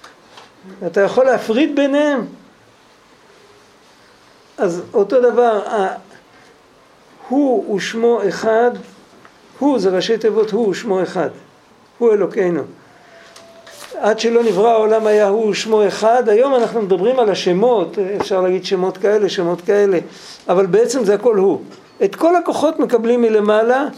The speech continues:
רק יש כוח שעובר דרך תנועה כזאת, יש כוח שעובר דרך תנועה אחרת, וכל תנועה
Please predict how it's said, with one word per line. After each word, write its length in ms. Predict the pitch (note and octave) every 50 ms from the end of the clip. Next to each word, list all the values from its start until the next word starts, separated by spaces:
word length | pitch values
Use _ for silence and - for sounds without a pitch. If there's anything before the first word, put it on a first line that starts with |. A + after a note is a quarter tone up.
| - - - - - - - - G3
רק 240 | F#3+ F#3+ F#3+ -
יש 260 | B3 C#4 C#4+ - - -
כוח 360 | - - C#4+ C4 B3 G#3 -
שעובר 520 | - A#3 G#3 G3 F3+ F3+ A3 A#3 G#3+ G3+
דרך 600 | F#3 E3+ A3 A3 G#3+ G#3+ G3+ - - - - - - - - - - - - - - -
תנועה 380 | - G#3 G#3+ A#3+ B3+ B3 A#3+
כזאת, 520 | A#3+ A#3+ G#3+ E3+ E3 G3 F#3+ F#3 F#3 F#3+ G#3+
יש 160 | G#3+ G3 G3
כוח 240 | - C#4+ B3 A3 -
שעובר 300 | - A#3 G#3 G#3+ A3 A3
דרך 240 | F#3+ A3 G#3 F#3+ F3
תנועה 360 | - C4 A#3+ A3+ A3+ A3 G#3+
אחרת, 460 | G3 - G#3+ F#3 F3 F3 F3 E3+ G3+
וכל 220 | F#3 - B3+ B3+ B3+ B3+
תנועה 180 | C#4 C#4 C#4